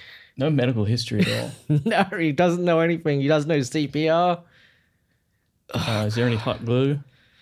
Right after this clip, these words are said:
Speaker 2: Jim, get the hot glue. Jim's gonna get
Speaker 1: Let
Speaker 2: the
Speaker 1: me
Speaker 2: hot,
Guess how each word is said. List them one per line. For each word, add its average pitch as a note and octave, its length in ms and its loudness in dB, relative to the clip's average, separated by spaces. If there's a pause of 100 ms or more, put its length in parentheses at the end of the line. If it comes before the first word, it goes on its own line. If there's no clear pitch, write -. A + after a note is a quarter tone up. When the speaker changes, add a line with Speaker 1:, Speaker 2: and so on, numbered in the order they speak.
(1600)
Speaker 2:
Jim, G#3 400 4
get G3 180 2
the F#3 100 4
hot A3+ 220 2
glue. G#3 380 4 (3000)
Jim's C#3+ 220 2
gonna C3 160 2
get A#2 140 0
Speaker 1:
Let - 20 -
Speaker 2:
the C#3 60 4
Speaker 1:
me C3 60 2
Speaker 2:
hot, B2+ 160 -4